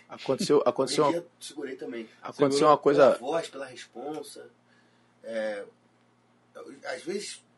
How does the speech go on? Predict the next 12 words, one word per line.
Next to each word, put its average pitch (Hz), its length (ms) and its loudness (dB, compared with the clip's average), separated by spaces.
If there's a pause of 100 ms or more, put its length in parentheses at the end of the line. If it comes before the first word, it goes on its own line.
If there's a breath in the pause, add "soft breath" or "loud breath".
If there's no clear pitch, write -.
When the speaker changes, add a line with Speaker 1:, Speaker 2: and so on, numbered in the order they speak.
(100)
Speaker 2:
dou - 100 -10
uma 156 100 -8
escorregada, 143 560 -8 (100)
bebo, 160 400 -8 (300 soft breath)
mas 147 180 -8 (220)
geralmente 156 380 -6
é 175 40 -6
durante. - 460 -6
Eu - 60 -20
começo 135 460 -8
sem - 100 -14
beber, 156 420 -8